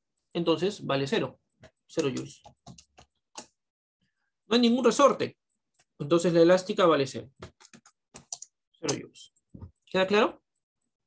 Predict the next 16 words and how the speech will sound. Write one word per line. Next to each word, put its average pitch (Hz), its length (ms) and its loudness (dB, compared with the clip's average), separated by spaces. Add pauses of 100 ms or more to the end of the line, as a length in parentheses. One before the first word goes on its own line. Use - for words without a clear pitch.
(400)
Claro 127 300 -10
que - 80 -20
sí. - 200 -18 (1400)
Vamos 302 220 0
a 269 40 2
analizar 214 280 0
el 214 100 4
segundo, 180 360 2
profesor. 127 400 -10 (720)
En 196 120 0
el 208 120 2
segundo, 240 560 -2 (840)
tenemos 190 460 -2
que 196 280 -2 (1040)
posee 196 640 2
ener-, 160 380 -6